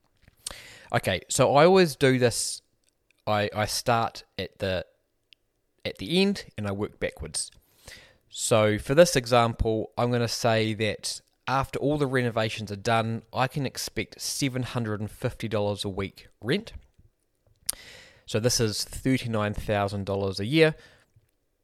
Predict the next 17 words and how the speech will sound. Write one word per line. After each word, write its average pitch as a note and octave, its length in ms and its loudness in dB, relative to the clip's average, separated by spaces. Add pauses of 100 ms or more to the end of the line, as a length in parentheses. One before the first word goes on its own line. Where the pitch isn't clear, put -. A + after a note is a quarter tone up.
(840)
Then A2 140 -2
I A2+ 80 2
work A2 320 0
out, G2 260 0 (120)
look, - 180 -4
hey, A#2 160 2
I A#2 160 6
want A2+ 200 0
a G#2 40 -2
hundred C3 400 -2
dollars A2 320 2
a G#2+ 40 -4
week G2+ 360 -6
profit. - 480 -8 (680)
So A2 220 -2
I G#2 60 0
take - 440 -4